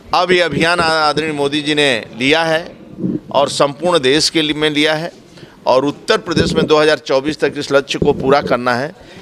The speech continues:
इस अभियान के लिए और परिश्रम की पराकाष्ठा योगी सरकार के मंत्री और योगी सरकार कर रही है।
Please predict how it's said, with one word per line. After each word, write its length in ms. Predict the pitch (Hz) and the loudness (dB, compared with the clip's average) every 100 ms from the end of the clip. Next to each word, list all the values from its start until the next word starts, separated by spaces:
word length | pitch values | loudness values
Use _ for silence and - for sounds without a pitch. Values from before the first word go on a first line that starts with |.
| - - | -8 -2
इस 180 | 165 160 | 2 2
अभियान 380 | 131 127 147 | 0 0 -2
के 120 | 156 165 | -2 -6
लिए 120 | 185 | -4
और 80 | 185 | -2
परिश्रम 560 | - 131 131 160 160 | -2 -4 -2 -4 -4
की 100 | 147 | -6
पराकाष्ठा 840 | 143 156 143 135 143 - 127 90 - 101 - - | -4 0 0 0 -4 -2 -4 -4 -8 -12 -8 0
योगी 280 | 127 139 | 2 2
सरकार 420 | 147 139 120 135 135 | 2 2 0 -2 -2
के 120 | 127 | -4
मंत्री 460 | 120 117 127 113 - - - - | -4 -4 -4 -6 -8 -18 -20 -2
और 180 | 113 120 | 2 4
योगी 240 | 127 131 | 2 0
सरकार 420 | 139 135 120 139 | -2 -2 0 0
कर 200 | 135 160 | 0 -2
रही 180 | 156 135 | 0 -2
है। 140 | - | -4